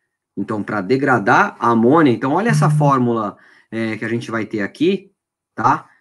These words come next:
É, essa fórmula, deixa eu ver se eu consigo colocar um, um, uma can-, um apontador laser aqui, ó, isso.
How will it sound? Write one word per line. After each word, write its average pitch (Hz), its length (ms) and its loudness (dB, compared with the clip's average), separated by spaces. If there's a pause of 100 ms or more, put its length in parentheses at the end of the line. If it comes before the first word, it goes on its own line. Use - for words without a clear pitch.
(120)
É, 104 220 -4
essa 104 240 -4
fórmula, 113 580 0
deixa 120 220 -6
eu - 20 -6
ver 127 80 -2
se 127 120 -8
eu 123 40 -14
consigo 117 340 -12
colocar 107 400 -8
um, 92 460 -8 (260)
um, 101 440 -4
uma 98 180 0
can-, 107 180 -4
um 107 120 0
apontador 107 520 -2
laser 95 420 2
aqui, 85 340 -12
ó, 87 200 -4
isso. 117 460 4